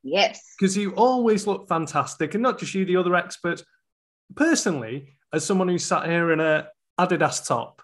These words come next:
Speaker 2: <laughs> I would feel so much pressure, especially this
Speaker 1: <laughs>
Speaker 2: year. The, the, the fashion stakes just seem to keep going up and up. You don't wanna be the person who turns up, as I would, in jeans, T-shirt, you know. It, is there a lot of pressure on that front?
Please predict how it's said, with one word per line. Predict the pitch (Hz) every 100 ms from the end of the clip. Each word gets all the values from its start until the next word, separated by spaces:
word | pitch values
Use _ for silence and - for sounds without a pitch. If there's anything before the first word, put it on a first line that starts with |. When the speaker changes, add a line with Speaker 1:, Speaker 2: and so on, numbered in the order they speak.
| -
Speaker 2:
<laughs> | - _ - -
I | 247
would | 240 202
feel | 202 254 - 359 - 220 - 320
so | - - - 247 240
much | 220 196 196 -
pressure, | - 220 196 - 143 135 523 440
especially | 277 277 302 254
this | 220 254
Speaker 1:
<laughs> |
Speaker 2:
year. | 277 220 156 131
The, | 185
the, | 190 196 - -
the | 226
fashion | 254 269 311 254
stakes | 214 196 170 -
just | - 190
seem | 220 202
to | 196
keep | 220 185
going | 175 175 165 160
up | 196 180 -
and | 202
up. | 190 - - -
You | - 196
don't | 220
wanna | 202 202
be | 185
the | 160
person | 180 170 170
who | 156
turns | 170 160 139
up, | 147 - -
as | 151
I | 156
would, | 147 143 143
in | 139 135 - _ _ _ _
jeans, | 165 160 147 143 - - _ _
T-shirt, | - 156 151 156 147 143 - -
you | 196
know. | 156 135 135 _ _
It, | - 196 - - - - _
is | 240
there | 254
a | 254
lot | 262
of |
pressure | 277 294 - 320
on | 294
that | 294 294
front? | 302 311